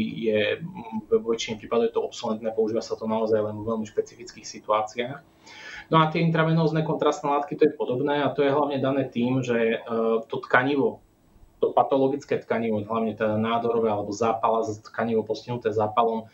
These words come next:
ono to, ako rýchlo do neho tá kontrastná látka preniká a či vôbec do neho preniká, to je dané práve povahou toho, toho tkaniva. Napríklad typické je to pri náleze v mozgu. E, v mozgu, v podstate v zdravom mozgu,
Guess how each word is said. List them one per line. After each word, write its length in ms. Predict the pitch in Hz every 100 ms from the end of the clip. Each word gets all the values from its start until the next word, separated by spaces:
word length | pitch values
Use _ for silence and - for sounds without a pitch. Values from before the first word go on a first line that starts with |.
| - - - _
ono 400 | 147 170 160 139
to, 160 | 165 170
ako 240 | 151 147
rýchlo 320 | 143 147 147
do 80 | 131
neho 240 | 131 131
tá 80 | 131
kontrastná 560 | - 135 127 131 - 123
látka 320 | 120 - 113
preniká 560 | - 123 131 143 135 -
a 80 |
či 160 | - 160
vôbec 320 | 135 151 151 123
do 160 | 123 117
neho 240 | 113 113
preniká, 720 | 110 113 120 123 107 98 127 - _ _ _ _ _ _ _ _ - -
to 80 | 147
je 80 | 143
dané 240 | 131 127
práve 320 | 117 120 120 110
povahou 400 | 113 113 110 101
toho, 320 | 110 101 104
toho 240 | - 107
tkaniva. 400 | - 107 104 101
Napríklad 400 | 101 113 160 131
typické 480 | - 123 131 - 113
je 80 | 110
to 80 | -
pri 80 |
náleze 560 | 104 101 104 101 101 95
v 80 | _
mozgu. 400 | 104 101 - -
E, 40 | - - - - - 110 110 101 -
v 140 | 110
mozgu, 400 | 139 160 151 143
v 120 | 135 -
podstate 400 | - - - 110
v 40 | 107
zdravom 320 | 131 135 110
mozgu, 800 | 110 113 113 117 123 123 123